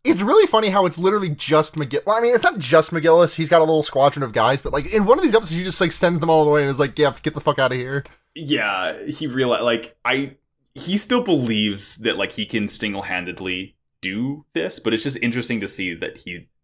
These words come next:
Speaker 2: does still believe that.
Speaker 1: Yeah.
Speaker 2: Uh,
Speaker 1: I mean, he
Speaker 2: it
Speaker 1: comes pretty damn close to being able to single-handedly do it.
Speaker 2: Yeah, that's the thing. Like, I mean, I, I, we'll get there when we get there, 'cause that's a whole fucking wonderful thing to talk about. Um,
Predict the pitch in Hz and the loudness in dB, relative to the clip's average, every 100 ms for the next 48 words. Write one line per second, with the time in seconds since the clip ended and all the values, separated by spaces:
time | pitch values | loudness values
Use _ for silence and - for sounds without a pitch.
0 | - 98 92 - 87 80 82 80 78 76 | -6 -4 -4 -4 -6 -4 -6 -6 -8 -6
1 | 65 76 - - _ _ - 147 127 117 | -4 -6 -8 -20 _ _ -2 4 4 2
2 | - _ 98 90 87 - 214 262 - 427 | -2 _ -4 0 0 0 2 2 4 2
3 | - 294 269 247 - 196 220 160 165 160 | 2 0 2 2 4 4 4 2 2 4
4 | 151 156 143 - 175 156 160 147 131 135 | 4 4 2 0 2 4 4 2 0 0
5 | 127 120 180 208 240 285 226 262 330 - | 2 2 0 -2 0 0 0 -2 -2 0
6 | 339 - 339 427 370 139 - 160 180 190 | 0 2 0 2 0 0 -2 0 2 2
7 | 202 - - _ _ _ - 190 208 180 | 0 -8 -20 _ _ _ -4 -2 0 0
8 | - 339 143 - _ _ _ 143 180 214 | 0 -2 -4 -16 _ _ _ -6 -2 0
9 | 240 190 127 117 - 98 156 156 113 113 | 2 2 0 0 -2 -4 -2 -2 -2 -2
10 | - 101 92 87 101 101 95 92 85 80 | -2 -4 -6 -10 -4 -2 -2 -6 -8 -8
11 | 82 82 80 73 73 _ _ - 101 95 | -8 -8 -6 -8 -8 _ _ -4 -2 -2
12 | 90 | -6